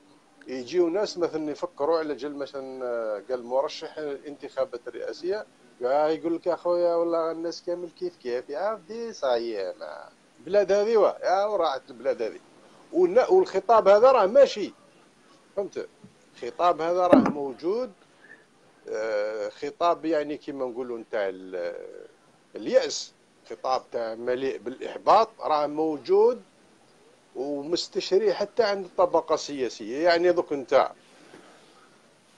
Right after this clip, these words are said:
آه، راهم كاينين الناس اللي هو دوك راه يفكر يقول لك: "أخويا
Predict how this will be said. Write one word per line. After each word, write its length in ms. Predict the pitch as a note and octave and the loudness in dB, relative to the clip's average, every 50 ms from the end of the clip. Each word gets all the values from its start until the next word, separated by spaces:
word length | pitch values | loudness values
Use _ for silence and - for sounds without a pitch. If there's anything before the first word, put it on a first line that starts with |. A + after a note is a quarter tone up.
| _ _ _ _ _ _ _ _ - | _ _ _ _ _ _ _ _ 0
آه، 320 | - G#2+ A2+ A#2+ B2 B2 B2+ | 2 6 6 8 8 6 6
راهم 220 | C#3+ D3 D3 C#3+ | 6 4 2 -2
كاينين 360 | - - D#3+ D#3+ D#3 D3+ C#3 | -2 -2 0 0 0 -2 -4
الناس 260 | C3+ D3+ G3 G3+ - - | -2 -2 -4 -4 -4 -6
اللي 200 | F3+ E3+ D#3+ C#3+ | -4 -2 0 0
هو 280 | D3 C#3 C3+ B2 G#2+ | 0 2 2 2 2
دوك 160 | B2+ G3 G3+ - - _ _ _ _ _ _ - | 2 0 -4 -4 -12 _ _ _ _ _ _ -2
راه 240 | D#3 D#3+ F3+ - - | 2 4 6 6 4
يفكر 560 | G#3 G3+ - F#3+ G3+ - - - D#3+ F3+ - - - - - | 4 0 -2 -4 -4 -4 -2 0 0 0 0 -2 -10 -16 -14
يقول 340 | B2+ A#2+ - B2+ D#3 D3+ D3+ | -12 -12 -8 -8 -6 -6 -6
لك: 160 | - - C#3+ | -6 -4 -4
"أخويا 720 | A#2+ - - C3+ C3+ B2+ B2+ C#3 D#3 E3 E3 E3 F3 D#3+ | -4 -4 -2 -2 0 0 2 2 2 2 2 2 0 -2